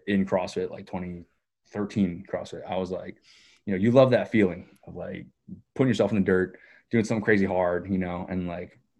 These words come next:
if you're not sweating or you're not breathing heavy, then it wasn't a good workout, right? And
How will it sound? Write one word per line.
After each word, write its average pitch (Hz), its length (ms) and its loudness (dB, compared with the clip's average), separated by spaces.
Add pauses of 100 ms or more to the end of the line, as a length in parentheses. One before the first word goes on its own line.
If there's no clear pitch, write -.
(580)
if 104 100 -4
you're 135 100 4
not 131 140 0
sweating 113 400 2
or 98 40 -2
you're 98 100 2
not 101 160 0
breathing 101 220 2
heavy, 98 280 2
then 92 140 -2
it 90 60 -4
wasn't 95 220 0
a 95 40 2
good 95 100 0
workout, 92 340 -6 (460)
right? 104 160 -6 (480)
And 92 300 -2